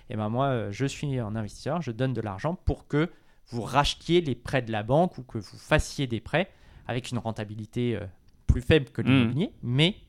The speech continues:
Speaker 2: Avec
Speaker 1: qui
Speaker 2: des
Speaker 1: est,
Speaker 2: sûretés
Speaker 1: euh,
Speaker 2: plus
Speaker 1: des
Speaker 2: grandes.
Speaker 1: sûretés plus grandes.
Speaker 2: D'accord. Donc on n'est pas, on est sur des fonds de dette qui font pas forcément de la mezzanine, qui peuvent se substituer aux banques parce que la renta leur va.
Speaker 1: Exactement.
Speaker 2: Donc, ils
Speaker 1: Tout, tout est possible,
Speaker 2: Ouais.
Speaker 1: voilà.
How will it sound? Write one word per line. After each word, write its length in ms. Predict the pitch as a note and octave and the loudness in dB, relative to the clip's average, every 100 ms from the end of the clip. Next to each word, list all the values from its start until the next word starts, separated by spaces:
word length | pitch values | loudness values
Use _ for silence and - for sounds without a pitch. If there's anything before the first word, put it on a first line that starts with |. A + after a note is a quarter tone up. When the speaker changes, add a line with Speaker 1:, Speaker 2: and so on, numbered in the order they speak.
| - | -4
Speaker 2:
Avec 120 | G2+ | 0
Speaker 1:
qui 60 | F#2+ | 2
Speaker 2:
des 40 | |
Speaker 1:
est, 40 | C#3 | 2
Speaker 2:
sûretés 220 | G2 A#2 | 2 4
Speaker 1:
euh, 40 | |
Speaker 2:
plus 120 | G2 G#2 | 4 4
Speaker 1:
des 60 | |
Speaker 2:
grandes. 120 | F2+ | 2
Speaker 1:
sûretés 260 | E2+ - C#3 | -2 -6 -10
plus 160 | - - | -10 -12
grandes. 220 | G#2 A2+ - A2 | -10 -12 -8 -4
Speaker 2:
D'accord. 280 | G2+ - - - - - | -2 -4 -10 -14 -12 -4
Donc 140 | G2 | 0
on 20 | |
n'est 120 | G2+ | 2
pas, 160 | - B2 | 6 4
on 100 | A2 | 4
est 80 | G#2+ | 2
sur 140 | - | 2
des 80 | G2+ | 2
fonds 160 | G2 G2+ | 2 0
de 80 | G#2 | 4
dette 180 | A#2+ | 2
qui 80 | - | 2
font 120 | - | -4
pas 320 | - A#2+ B2 A2+ | 2 4 4 0
forcément 400 | - G#2 G#2+ A2 | -2 -2 0 4
de 60 | |
la 60 | G#2 | 4
mezzanine, 460 | G#2 G2+ G2 A2+ | 4 4 4 2
qui 140 | C3+ - | -2 -2
peuvent 160 | A#2 | 0
se 120 | G#2+ G#2 | 0 -2
substituer 540 | - G#2 - - - | -4 -8 -10 -10 -2
aux 80 | F2 | 0
banques 420 | F2+ G#2 C3 - - _ - | 2 0 -2 -10 -20 _ -2
parce 180 | G2+ - | -2 0
que 120 | A2+ | 2
la 180 | A2 F2 | 4 4
renta 260 | G2+ G#2+ | 0 0
leur 140 | G#2+ F#2 | 2 2
va. 160 | E2+ _ _ | -2 _ _
Speaker 1:
Exactement. 340 | B2 - - - | -12 -12 -16 -8
Speaker 2:
Donc, 200 | F2+ - | -8 -6
ils 60 | - | -6
Speaker 1:
Tout, 140 | D#3+ - | -6 -4
tout 240 | E3+ D#3+ | -2 2
est 60 | D3+ | 2
possible, 500 | - C#3+ - E3+ D#3+ | 2 -4 0 0 4
Speaker 2:
Ouais. 80 | F#2 | 2
Speaker 1:
voilà. 220 | G#2+ - | 0 -8